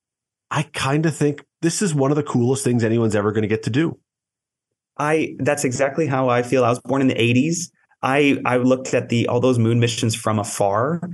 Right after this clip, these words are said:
Speaker 2: right? You know, I watched the recordings, I've seen the YouTube clips.
Speaker 1: Sure.
Speaker 2: I've, I've watched astronauts, uh, talk about it. I read books, but, you know, you've never, I've never was a part of it. You know, you,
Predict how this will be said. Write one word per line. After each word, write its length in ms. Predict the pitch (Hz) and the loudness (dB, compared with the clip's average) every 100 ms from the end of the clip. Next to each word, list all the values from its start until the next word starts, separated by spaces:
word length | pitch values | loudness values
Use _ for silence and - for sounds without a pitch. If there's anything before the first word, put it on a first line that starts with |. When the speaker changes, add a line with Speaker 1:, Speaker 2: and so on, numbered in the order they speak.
| - - | -12 -4
Speaker 2:
right? 260 | 107 117 | 0 0
You 100 | - 113 | 2 2
know, 100 | 104 | 2
I 80 | |
watched 340 | 104 107 110 - | 2 0 0 -2
the 80 | 110 | -2
recordings, 580 | 110 - 113 113 113 | -2 0 2 2 2
I've 100 | 107 101 | 0 -2
seen 240 | - 117 | 0 2
the 100 | 113 | 2
YouTube 320 | 110 107 107 | 0 0 -2
clips. 400 | 107 117 214 - - | 0 -2 -2 -6 -4
Speaker 1:
Sure. 340 | 247 170 - | 0 0 0
Speaker 2:
I've, 260 | - 104 101 - - | -2 -2 -2 -6 -6
I've 180 | - 117 | -2 0
watched 300 | 110 123 117 | 2 0 0
astronauts, 840 | 120 113 110 117 110 107 110 - - | 0 0 0 -2 0 -2 -4 -6 -2
uh, 180 | 110 101 | 0 -2
talk 280 | - 120 | -2 -2
about 260 | 117 117 110 | 0 2 2
it. 220 | 113 113 - - _ _ - | 2 -2 -14 -20 _ _ -6
I 80 | 107 | -2
read 280 | 110 117 | 0 0
books, 400 | 110 101 107 - | 2 0 0 -8
but, 220 | - 104 - | -4 -2 0
you 60 | |
know, 80 | 120 | 2
you've 180 | 117 123 | 2 2
never, 400 | 135 135 123 - | 2 2 2 0
I've 100 | 123 | -2
never 220 | 143 131 | 0 0
was 300 | 98 - 120 | -2 0 0
a 60 | 117 | 0
part 300 | - - 180 | -2 0 0
of 60 | |
it. 160 | - - | -2 -2
You 60 | 104 | 0
know, 80 | |
you, 200 | 135 143 | 2 0